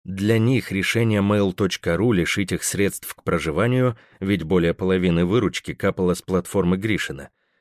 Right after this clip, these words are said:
выглядело смертельным. Конфликт закончился недружелюбными переговорами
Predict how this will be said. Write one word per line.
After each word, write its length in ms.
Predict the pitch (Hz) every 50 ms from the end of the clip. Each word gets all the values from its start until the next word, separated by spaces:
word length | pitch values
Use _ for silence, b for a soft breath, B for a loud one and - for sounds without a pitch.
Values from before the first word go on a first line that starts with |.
| _ _
выглядело 640 | 92 87 104 131 127 135 143 135 120 139 143 131 139
смертельным. 760 | 120 - 120 117 117 113 - - - 85 - 76 76 67 - - - _ _ _ _ _ _ _ _ _ _ _ _
Конфликт 520 | - 123 123 117 - 165 180 165 156 131 -
закончился 640 | 131 123 - - 160 160 - 135 131 120 - - 120
недружелюбными 840 | 117 113 107 110 107 104 92 104 95 95 113 123 110 127 123 120 113
переговорами 840 | 110 - 113 117 110 123 143 135 147 151 120 85 76 73 69 65